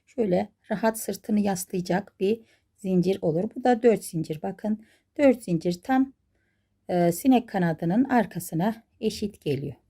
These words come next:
Aynı şekilde dört zincirimi çektim ve buraya sabitledim. Bir, iki, üç zincir ters tarafına çeviriyorum.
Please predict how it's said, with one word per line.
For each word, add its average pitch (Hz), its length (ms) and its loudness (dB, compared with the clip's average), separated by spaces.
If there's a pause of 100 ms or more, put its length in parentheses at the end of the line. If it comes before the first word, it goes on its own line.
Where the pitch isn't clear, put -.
(800)
Aynı 320 240 4
şekilde 214 720 4 (1000)
dört 220 200 -4
zincirimi 262 440 4
çektim 180 640 -8 (800)
ve 175 400 0 (1300)
buraya 175 240 2
sabitledim. - 800 -12 (760)
Bir, 254 400 2 (180)
iki, 180 640 -6
üç 208 180 -6
zincir 240 600 4 (240)
ters 254 280 -6
tarafına 160 440 -6
çeviriyorum. 247 920 4